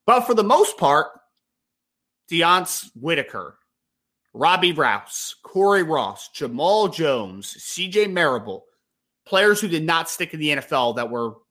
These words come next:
shorter than five foot seven. The big outlier of success is Darren Sproles, who has been one of the best all-purpose weapons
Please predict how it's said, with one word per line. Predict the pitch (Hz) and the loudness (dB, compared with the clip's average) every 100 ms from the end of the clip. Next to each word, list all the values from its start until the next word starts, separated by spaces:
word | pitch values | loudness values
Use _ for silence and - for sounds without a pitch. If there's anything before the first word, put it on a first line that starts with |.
| 110 110 | -14 -12
shorter | - 175 156 | -6 -2 -2
than | 135 127 | -4 -4
five | 135 123 - | 0 0 -2
foot | 113 | -8
seven. | - 110 101 - _ _ _ _ _ - | -4 -4 -4 -10 _ _ _ _ _ -4
The | 139 | 0
big | 196 240 233 | 0 2 2
outlier | 185 143 139 135 165 - | 0 0 0 2 -2 -4
of | 135 | -10
success | - 135 - - 220 269 180 - - - - | -8 -8 -6 0 2 2 0 -4 -10 -12 -12
is | 156 123 | -12 -4
Darren | 160 180 214 | -2 0 -4
Sproles, | 208 - 233 302 165 101 - - - _ | -8 -4 0 0 -2 -8 -14 -18 -20 _
who | - 196 | -4 -4
has | 196 | 0
been | 214 214 185 | 0 0 0
one | 247 | -4
of | 226 | 0
the | 233 185 - | 0 -2 -2
best | 220 233 226 - | 0 0 -2 -4
all-purpose | 214 214 - 254 254 233 | -4 -4 -4 -4 -4 -8
weapons | 139 208 233 185 147 147 | 0 0 2 -2 -4 -8